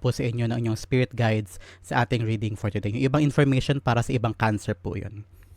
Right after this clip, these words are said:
Thank you nga po pala sa mga likes, sa share, sa subscriptions, and also for those who are not skipping the ads. Maraming salamat po sa inyong generosity and kindness.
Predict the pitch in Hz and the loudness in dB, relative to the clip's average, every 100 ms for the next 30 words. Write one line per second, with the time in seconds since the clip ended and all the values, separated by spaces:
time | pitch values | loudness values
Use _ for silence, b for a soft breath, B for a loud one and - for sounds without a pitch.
0 | B B B 135 147 139 143 139 135 127 | B B B 4 6 6 4 4 2 2
1 | 117 110 117 123 - 110 - 117 127 123 | 2 4 4 2 0 -6 -2 0 0 0
2 | - - - - - 135 139 135 - 127 | -2 -2 -4 -2 0 0 2 -2 -2 0
3 | 123 131 131 - 117 131 165 - B B | 2 2 2 0 4 4 2 -2 B B
4 | - 131 127 - - 117 117 107 110 107 | -2 2 2 -2 -4 -4 -2 -2 -2 -2
5 | - 110 104 101 107 101 101 - - - | -4 -4 -4 -4 -4 -4 -6 -4 -6 -4
6 | 110 104 95 98 98 117 - 123 107 104 | -4 -4 -4 -4 -2 -4 -4 -6 -4 -6
7 | - 120 131 123 123 - | -6 -4 -2 -2 -4 -6